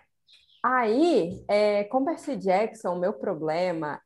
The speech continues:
é que eles começaram muito velhos, e eu acho que isso quebra muito a construção do universo,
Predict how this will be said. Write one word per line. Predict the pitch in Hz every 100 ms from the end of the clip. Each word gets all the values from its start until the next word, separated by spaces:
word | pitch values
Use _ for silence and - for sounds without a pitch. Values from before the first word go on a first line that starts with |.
| _
é | 170 170
que | - - 190 185 190 190 185 -
eles | 185 185 190
começaram | - 202 190 190 180
muito | 208 254 170
velhos, | 170 170 175 165
e | 170
eu |
acho | 160 170 -
que | 190
isso | - 190
quebra | 196 175 175
muito | 165 208
a | 247
construção | 226 214 202 190 185 190 185
do | 185
universo, | 202 196 156 151 156 - 151